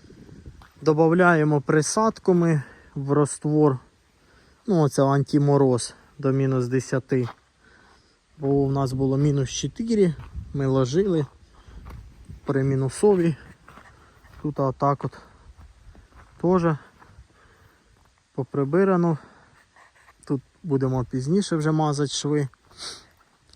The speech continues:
Е... Уголки ж верхні поставили. Вже ворота всі куплені.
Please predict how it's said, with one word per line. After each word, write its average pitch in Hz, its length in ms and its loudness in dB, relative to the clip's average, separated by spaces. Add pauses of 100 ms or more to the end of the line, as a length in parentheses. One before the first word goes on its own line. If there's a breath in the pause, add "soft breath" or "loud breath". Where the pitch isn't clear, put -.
(1800)
Е... 117 520 -6 (3500 loud breath)
Уголки 147 500 0
ж - 160 -6
верхні 170 400 0
поставили. 139 840 -2 (520 soft breath)
Вже 135 200 2
ворота 147 440 4
всі 135 240 -4
куплені. 165 600 0